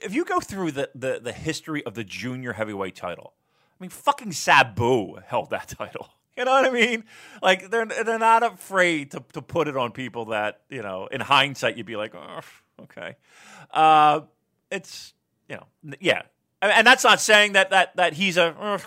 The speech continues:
why would you put the title on him?" Uh, they're not afraid to move the title to people who can hold it. So, yeah, I think he'll,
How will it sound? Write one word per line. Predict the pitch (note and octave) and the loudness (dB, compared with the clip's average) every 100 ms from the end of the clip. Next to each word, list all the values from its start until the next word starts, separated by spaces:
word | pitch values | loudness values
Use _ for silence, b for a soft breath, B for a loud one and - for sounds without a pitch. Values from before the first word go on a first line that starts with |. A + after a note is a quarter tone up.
| - | -14
why | E3 F3 | -2 0
would | F3 D#3 | 0 -4
you | |
put | F3 E3+ | -8 -10
the | |
title | - - D3 A2+ | -8 -4 -4 -4
on | F#2 | -6
him?" | - _ b b | -10 _ b b
Uh, | - C3+ | -2 -2
they're | C3+ F#3 | 0 4
not | G3+ | 4
afraid | F3+ F#3+ E3 | 4 0 0
to | C#3+ | -4
move | C#3+ C#3 | -8 -8
the | |
title | B2 A2+ G2+ | -8 -6 -6
to | - G2 | -10 -20
people | - G2+ F#2+ | -18 -16 -16
who | F2+ | -18
can | - F2+ | -20 -20
hold | E2+ - _ | -20 -20 _
it. | _ | _
So, | - _ _ - | -20 _ _ -16
yeah, | F#2 - | -16 -12
I | G2+ G#2 | -8 -6
think | G2+ F#2 | -8 -16
he'll, | G2+ F2+ F2 _ | -14 -12 -12 _